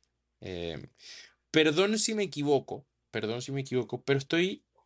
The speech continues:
ochenta por ciento seguro del dato que voy a dar. Y es que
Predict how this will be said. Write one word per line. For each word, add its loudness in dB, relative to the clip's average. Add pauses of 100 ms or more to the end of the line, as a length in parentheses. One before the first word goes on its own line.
ochenta 2
por 2
ciento -2
seguro 2
del 2
dato 2
que -8
voy 4
a 4
dar. -4 (1600)
Y 4
es -2 (600)
que 2